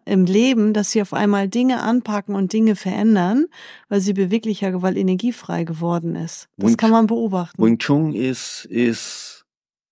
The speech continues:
Speaker 2: ein Werkzeug, um Energie frei zu machen. Und da sind wir schon bei den,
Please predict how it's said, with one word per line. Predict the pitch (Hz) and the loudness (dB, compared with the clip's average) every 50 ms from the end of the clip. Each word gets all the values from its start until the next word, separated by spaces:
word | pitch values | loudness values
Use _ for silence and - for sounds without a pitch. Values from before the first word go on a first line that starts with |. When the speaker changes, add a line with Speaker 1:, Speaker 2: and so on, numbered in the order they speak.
| _ _ _ _ _ _ _ _ _ _ _ | _ _ _ _ _ _ _ _ _ _ _
Speaker 2:
ein | - - 104 101 87 - | -2 0 2 2 2 2
Werkzeug, | 104 110 123 - - - - - | 2 2 2 0 -4 -6 -4 -2
um | 113 101 | -2 0
Energie | 95 95 101 95 - 120 | 0 0 0 0 0 -2
frei | 107 - - - 92 90 | -2 0 0 2 2 2
zu | 87 - 92 | 0 0 0
machen. | 85 78 69 67 - 92 92 | 0 0 -2 -2 -4 -6 -4
Und | 90 - | -4 -4
da | 110 | -6
sind | - - 127 131 | -4 -2 0 0
wir | 135 127 | 0 0
schon | - - - 131 123 120 123 123 110 - - - - - _ | -2 -4 -2 0 2 2 2 0 -2 -4 -8 -16 -20 -20 _
bei | - 107 101 - - 107 | -14 -14 -4 -2 0 2
den, | 113 113 98 - | 2 0 0 -4